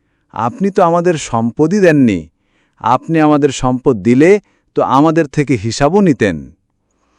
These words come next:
জি হ্যাঁ, আমার কথাটা খুব মনোযোগ দিয়ে বুঝতে হবে। তাই এই কথাটা মনে রাখবেন যে তৌফিক আমল হওয়া না হওয়ার নাম নয় যে তৌফিক হলো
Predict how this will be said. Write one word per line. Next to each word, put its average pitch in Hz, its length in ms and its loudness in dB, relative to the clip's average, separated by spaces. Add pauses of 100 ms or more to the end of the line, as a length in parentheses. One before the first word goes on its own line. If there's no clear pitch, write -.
(260)
জি 120 200 0
হ্যাঁ, 90 320 -8 (460)
আমার 165 340 2
কথাটা 170 420 0
খুব 156 180 -4
মনোযোগ 156 540 2
দিয়ে 170 140 2
বুঝতে 113 320 -4
হবে। 87 360 -4 (600)
তাই 123 200 2
এই 120 240 -2
কথাটা 127 540 -2 (500)
মনে 123 240 2
রাখবেন 127 540 0 (220)
যে 123 120 -4
তৌফিক 160 680 0 (220)
আমল 139 340 0
হওয়া 123 380 2
না 135 220 2
হওয়ার 160 300 2
নাম 123 260 2
নয় 127 460 2 (300)
যে 131 120 0
তৌফিক 143 440 0
হলো 123 440 0